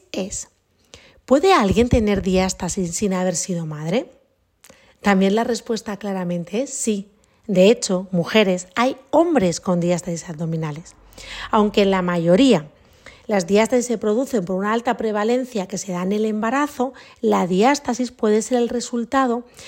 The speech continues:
de comprometer esa línea alba con ciertos ejercicios y movimientos repetitivos que son hiperpresivos y que hace que no haya una buena gestión de las presiones. Y esto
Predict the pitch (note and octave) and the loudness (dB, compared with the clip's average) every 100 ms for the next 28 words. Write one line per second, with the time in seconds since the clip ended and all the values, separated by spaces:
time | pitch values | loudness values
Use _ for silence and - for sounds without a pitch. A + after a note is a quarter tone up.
0 | - - A3 A3 G3+ G3+ G3 G3+ A3 G3 | -4 0 2 2 0 0 0 2 2 0
1 | - D#4+ - D#4+ C#4 B3+ A3 G3+ F3+ E3 | -2 -4 0 0 0 0 0 0 -2 -6
2 | - - - G3+ B3 B3+ D4 D4+ C#4 C4 | -10 -12 -4 -4 -4 -6 -6 -8 -8 -6
3 | D4 C4+ C4+ - C4 C4 C4+ D4 A#3 F3+ | -6 -6 -8 -6 -4 -4 -4 -6 -8 -6
4 | F#3 F#3 - F3 D4+ D#4+ D4 F4+ - - | -6 -8 -10 -2 2 4 4 -2 -10 -20
5 | - A#3 A3 C#4+ A#3 G3 C4 C4 E4 D#4+ | -2 0 2 0 0 0 0 0 -4 -2
6 | D#4 C4 C4 - - - - C4+ D4+ D4 | 2 2 2 -2 -18 -10 -4 0 0 0
7 | D4+ C#4 B3+ C4 C4+ C4 A#3+ B3 C4 B3 | -2 0 2 2 0 0 0 -2 -4 -6
8 | A3 - A#3+ A#3 G#3+ - F3 - F#3 D#3+ | -8 -6 -4 -4 -6 -8 -10 -8 -10 -12
9 | D#3 _ - C#4 E4+ E4+ - C#4 | -14 _ -4 2 2 2 -2 -4